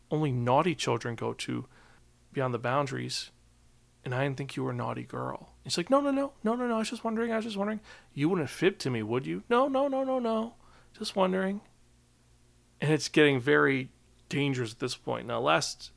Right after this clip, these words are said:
episode we talked about, do you think that Millie would betray Charlie? At this point, more is going on, that Charlie has been really mean to Millie,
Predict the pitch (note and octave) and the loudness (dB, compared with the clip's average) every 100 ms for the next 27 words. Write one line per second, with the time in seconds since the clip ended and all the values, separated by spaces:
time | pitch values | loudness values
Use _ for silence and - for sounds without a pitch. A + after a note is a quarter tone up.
0 | - D3+ - B2+ B2 C#3+ C#3 C3 A2+ - | -2 -2 0 -2 -2 -2 0 -2 -2 -4
1 | B2+ C3+ C3 B2 B2 C#3 B2+ A#2 A#2 B2 | -4 -4 -4 -4 -2 -2 -2 -4 -8 -10
2 | - - C#3+ C#3 B2 A#2+ _ - - - | -10 -4 0 0 -2 -6 _ -20 -20 -20
3 | _ _ _ _ - - D3 C#3+ B2 A#2 | _ _ _ _ -6 0 2 2 0 -2
4 | - F3+ - D#3+ C3+ - _ _ _ _ | 0 0 2 0 0 -4 _ _ _ _
5 | _ - C#3+ E3 D3+ B2+ C3 A#2+ C#3 B2+ | _ -4 4 4 4 2 0 2 0 0
6 | A2 - C#3+ D#3 D3+ C3 A#2+ A2+ A#2+ A2 | -2 -4 -2 0 0 -2 -4 -4 -4 -4
7 | A#2 B2 C#3+ C#3+ B2+ B2+ C3+ B2+ - C3 | -8 -6 -2 -2 -2 -2 -4 -6 -8 -4
8 | E3 C3+ B2 | -2 -4 -6